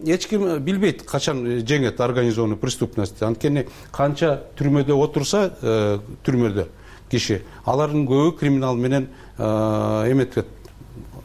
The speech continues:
э, жакын болот. Ошон үчүн, э, гуманный жагы да болуш керек, көп эле камоолор болбош керек, а, ал жак. Анан бөлүп-бөлүп, э, мурун С С Рдин убагында да бөлүп отургузчу.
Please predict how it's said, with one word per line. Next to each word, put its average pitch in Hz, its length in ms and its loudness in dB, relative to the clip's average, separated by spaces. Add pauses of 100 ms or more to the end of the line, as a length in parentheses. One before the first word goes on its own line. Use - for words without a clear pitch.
(120)
э, 101 400 -4 (460)
жакын 139 280 -4
болот. 95 200 -6 (480)
Ошон 151 320 2
үчүн, 190 260 0
э, 120 240 4
гуманный 139 540 2
жагы 147 320 0
да 160 100 2
болуш 156 160 2
керек, 147 300 0
көп 131 240 4
эле 120 100 2
камоолор 131 480 2
болбош 151 380 0
керек, 139 320 0 (400)
а, 110 280 2
ал 120 120 2
жак. 117 220 -2
Анан 131 260 2
бөлүп-бөлүп, 156 580 2 (360)
э, 110 440 2
мурун 131 320 2
С 143 140 0
С - 80 -2
Рдин 139 180 2
убагында 139 320 2
да 139 100 0
бөлүп 127 360 0
отургузчу. 107 640 -2